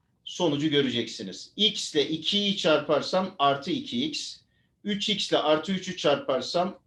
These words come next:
artı dokuz x. Bakın bunları da taraf tarafa toplayınca artı on bir x oldu. İşte artı on bir x. İşte sizin buradaki artı on bir x ile aynı.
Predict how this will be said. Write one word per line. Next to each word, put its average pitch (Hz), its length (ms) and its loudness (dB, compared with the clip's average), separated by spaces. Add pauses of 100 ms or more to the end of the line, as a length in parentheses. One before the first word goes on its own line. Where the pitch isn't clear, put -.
artı 143 520 0
dokuz 139 360 -4
x. - 340 -14 (460)
Bakın 156 380 0
bunları 170 360 2
da 165 240 -2
taraf 175 360 2
tarafa 151 360 2
toplayınca 151 680 0
artı 139 380 2
on 139 280 0
bir 147 100 0
x 135 240 -2
oldu. 117 420 -2 (400)
İşte 135 320 -4
artı 131 420 0
on 131 200 0
bir 117 100 -2
x. - 400 -4 (1900)
İşte - 560 -8 (440)
sizin 117 360 -10
buradaki 120 440 -8
artı 120 300 -2
on 113 160 -4
bir 101 100 -4
x 98 200 -10
ile 139 60 -2
aynı. 98 320 -6